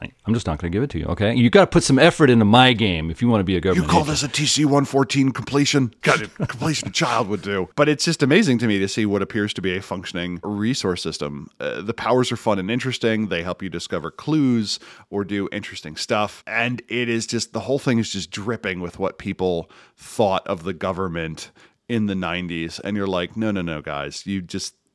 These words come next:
Speaker 2: you think this group is far more capable than they <laughs> actually are and, and far more competent and internally coherent." Yes, there are a lot of well-meaning people in government-level law enforcement that are just trying to keep people safe, but there's a lot of idiots and there's a lot of assholes, too. <laughs>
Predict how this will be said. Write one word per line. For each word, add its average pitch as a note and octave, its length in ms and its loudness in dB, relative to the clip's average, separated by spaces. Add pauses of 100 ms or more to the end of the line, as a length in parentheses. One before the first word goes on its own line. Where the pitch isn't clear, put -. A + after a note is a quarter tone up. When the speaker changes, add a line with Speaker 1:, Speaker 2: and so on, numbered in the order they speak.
(120)
Speaker 2:
you A2+ 180 0
think G#2+ 240 -2
this G2 160 -6
group G2 240 -4
is F#2 140 -4
far G2 320 0
more F2+ 160 -4
capable D#2+ 480 -6
than F#2+ 180 -8
they G#2 80 -4
<laughs> G2 160 -6
actually G2+ 540 4
are E2 260 2
and, E2 140 -4 (420)
and A2+ 160 2
far C3 280 4
more G#2+ 160 2
competent F#2 540 2
and E2+ 120 -2
internally F2 520 0
coherent." F2 640 -2
Yes, A2 320 4
there A2 180 6
are G2+ 40 6
a G2+ 60 6
lot G2 200 4
of E2+ 100 -2
well-meaning F2+ 460 2
people E2+ 380 -4 (340)
in G#2+ 140 0
government-level F2 640 0
law E2+ 220 0
enforcement E2+ 500 -2
that E2+ 120 -4
are E2+ 60 -2
just E2+ 200 -8
trying F2+ 240 2
to F2 60 -4
keep F#2 220 -4
people F2 220 -6
safe, E2+ 340 -2
but G2+ 140 -4
there's G#2 200 2
a G2+ 40 0
lot G2+ 220 4
of - 100 0
idiots F2+ 380 -4
and F2 80 -10
there's F2 160 -10
a F2+ 40 -2
lot E2 220 -4
of D#2 100 -4
assholes, D#2 640 -4
too. A#2+ 260 4
<laughs> A3 60 8